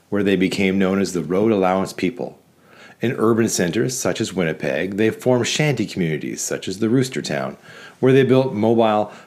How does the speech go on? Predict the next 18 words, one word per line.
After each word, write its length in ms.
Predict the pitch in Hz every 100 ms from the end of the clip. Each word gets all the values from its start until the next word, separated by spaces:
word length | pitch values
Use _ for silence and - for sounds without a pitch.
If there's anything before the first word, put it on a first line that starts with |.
| _
peri-urban 640 | - - 147 151 127 120 113
structures, 720 | - 101 95 - - - - _ _ _ - - - -
often 360 | - 110 117 127
out 160 | 127 120
of 60 |
recycled 400 | 127 127 131 135
materials, 560 | 135 127 147 95 - - _ -
before 320 | 87 87 85
finally 420 | - 92 95 110
being 200 | 104 120
evicted 500 | 113 104 - 78 78
during 220 | 95 95
the 80 | 98
late 280 | 107 95 78
nineteen 380 | 78 78 87 85
fifties. 540 | 113 - 67 - - _ _ _ _ - _ - - -
In 100 | 143
Alberta, 640 | 143 131 170 165 69 65